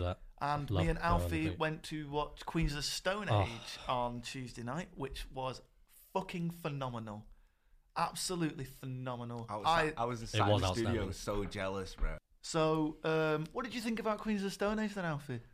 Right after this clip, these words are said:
Speaker 1: Well, first of all, I've gotta say, whoever designed that set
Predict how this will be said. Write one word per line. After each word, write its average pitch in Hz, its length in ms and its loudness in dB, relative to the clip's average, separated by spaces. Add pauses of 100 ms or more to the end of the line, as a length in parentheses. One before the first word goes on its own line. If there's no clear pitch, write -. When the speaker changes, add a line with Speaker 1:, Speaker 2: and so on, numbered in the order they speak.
(220)
Speaker 1:
Well, 120 380 10 (180)
first 117 340 12
of 98 80 4
all, 87 320 4
I've 104 120 6
gotta 104 160 8
say, 92 380 4 (720)
whoever 120 400 10
designed 104 380 6
that 95 160 0
set 98 280 2